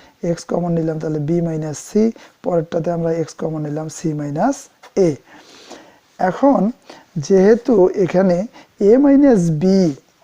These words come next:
হোল পাওয়ার হচ্ছে এ প্লাস বি মাইনাস সি, তাহলে পাওয়ারের সঙ্গে পাওয়ার কি হবে? পাওয়ারের সঙ্গে পাওয়ার হবে গুণন। এজন্য আমরা এখানে এ মাইনাস বি দিয়ে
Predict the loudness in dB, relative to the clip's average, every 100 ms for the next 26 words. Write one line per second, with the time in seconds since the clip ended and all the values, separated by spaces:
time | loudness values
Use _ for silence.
0 | _ _ -2 0 0 2 4 4 2 -2
1 | -2 0 0 2 2 2 0 2 2 2
2 | 0 -2 -4 -2 -2 -6 _ -8 -2 0
3 | 0 0 -2 2 2 2 0 0 0 0
4 | 0 0 2 0 2 0 -2 -2 -2 0
5 | 0 0 -2 -2 -2 -4 -2 0 0 0
6 | 0 -2 -8 -20 _ -2 2 4 4 0
7 | -6 -18 -20 _ -2 0 2 2 2 0
8 | 0 -4 -12 -16 -8 -4 0 0 0 -2
9 | 0 2 4 2 0 0 -2 -2 0 0